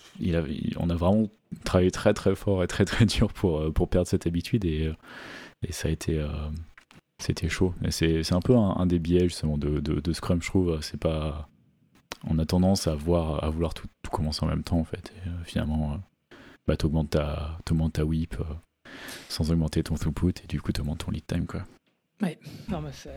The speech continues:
Speaker 2: <laughs> c'est mathématique. <laughs>
Speaker 1: Ouais, de mon côté, euh, de mon côté, ce que ça m'inspire, c'est que nous, fran-, ça va,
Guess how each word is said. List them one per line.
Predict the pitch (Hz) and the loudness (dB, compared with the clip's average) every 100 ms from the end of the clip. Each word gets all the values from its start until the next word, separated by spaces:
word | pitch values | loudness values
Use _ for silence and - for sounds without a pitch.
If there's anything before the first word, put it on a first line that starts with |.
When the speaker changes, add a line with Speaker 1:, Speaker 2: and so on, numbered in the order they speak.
| 139 - - - | -14 -14 -12 -6
Speaker 2:
<laughs> | - - - - | -4 -4 -8 -10
c'est | - - | -8 -6
mathématique. | 156 - 151 135 - - - - - - - 151 - | -6 -4 -6 -6 -8 -10 -10 -10 -10 -10 -10 -10 -6
<laughs> | - - - - - - - - - - - _ _ _ - - | -8 -8 -18 -16 -12 -10 -10 -10 -14 -16 -20 _ _ _ -10 0
Speaker 1:
Ouais, | 95 101 | 4 4
de | |
mon | 104 | 4
côté, | 98 90 101 110 110 | 2 0 4 4 6
euh, | 90 82 80 80 80 | 4 2 2 0 0
de | 85 | 0
mon | 95 | 0
côté, | 98 101 | 0 0
ce | - | -2
que | - | -4
ça | - | 0
m'inspire, | 98 90 - - 101 120 | 0 0 -4 -2 0 0
c'est | - - | -4 -8
que | - 92 95 92 90 | -2 2 2 2 0
nous, | 92 117 | 0 -2
fran-, | - - 104 | -2 -6 -4
ça | - - 120 | -6 0 2
va, | 113 92 95 110 | 4 4 4 2